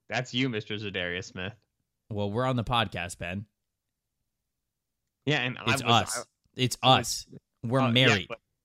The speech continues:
Speaker 1: hey, I did not support you in that decision.
Speaker 2: Uh, three, I have Broncos fans. I feel like Broncos fans get mad at us every now and then.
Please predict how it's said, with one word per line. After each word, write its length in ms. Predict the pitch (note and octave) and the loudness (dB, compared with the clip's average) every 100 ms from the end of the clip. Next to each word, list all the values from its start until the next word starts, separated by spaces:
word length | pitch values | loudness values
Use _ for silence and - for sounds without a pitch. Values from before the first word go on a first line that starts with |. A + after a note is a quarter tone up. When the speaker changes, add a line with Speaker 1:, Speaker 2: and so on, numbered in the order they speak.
| _ _ _ _ | _ _ _ _
Speaker 1:
hey, 340 | C#3 C#3 A#2 - - _ _ - | 0 2 2 -4 -20 _ _ -2
I 140 | B2 | -2
did 120 | C3 | 0
not 200 | B2+ A#2+ | 0 -2
support 300 | B2 A#2+ A#2 | -4 -6 -6
you 100 | F2+ | -6
in 80 | G2 | -8
that 160 | F2 D2+ | -8 -8
decision. 500 | - D#2 G2+ - - _ _ _ - | -10 -12 -12 -14 -16 _ _ _ -2
Speaker 2:
Uh, 680 | G#2+ G#2+ G#2+ G#2+ G#2+ G#2+ - | 2 4 6 6 4 4 0
three, 680 | - C3 C3 D3 D#3 D#3+ E3+ _ _ _ _ _ _ - | -6 -2 2 4 2 0 -8 _ _ _ _ _ _ -2
I 120 | A#2 | 0
have 180 | A#2 G#2 | 0 -2
Broncos 580 | A#2 B2+ B2+ A2 G2+ | -4 -2 -2 -4 -6
fans. 460 | - E2 D#2+ G2+ - _ _ _ _ | -12 -14 -14 -14 -14 _ _ _ _
I 40 | - | -14
feel 100 | G2+ | -12
like 100 | E2+ | -10
Broncos 380 | G2 G2+ F#2+ | -10 -10 -12
fans 260 | - E2+ E2 | -14 -14 -14
get 100 | D2+ | -14
mad 220 | D2+ D2+ | -16 -16
at 60 | E2 | -12
us 180 | F#2 G2 | -12 -12
every 180 | E2+ E2 | -14 -16
now 160 | E2 E2 | -16 -12
and 80 | |
then. 200 | F2+ A2 | -6 -6